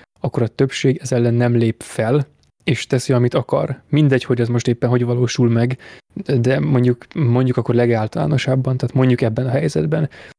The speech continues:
Ö, és hogy náluk egyszerűen nem, nem lép föl annak a lehetősége.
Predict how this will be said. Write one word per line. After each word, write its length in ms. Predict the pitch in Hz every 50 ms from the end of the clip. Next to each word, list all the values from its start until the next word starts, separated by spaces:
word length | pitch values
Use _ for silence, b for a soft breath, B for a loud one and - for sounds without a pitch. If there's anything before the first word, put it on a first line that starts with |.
| _ _ _ _
Ö, 240 | - - 156 131 139 151 147 B B B B
és 60 | -
hogy 100 | - 127
náluk 360 | 120 120 143 170 170 170 160 - - _ _ _
egyszerűen 380 | - - 127 - 156 151 165 180
nem, 160 | 160 190 202 -
nem 280 | - - 147 190 185 147
lép 200 | 131 123 - -
föl 120 | - 143
annak 220 | 135 131 135 -
a 40 | 135
lehetősége. 720 | 139 143 127 117 113 - 175 156 - - 156 156 156 156 151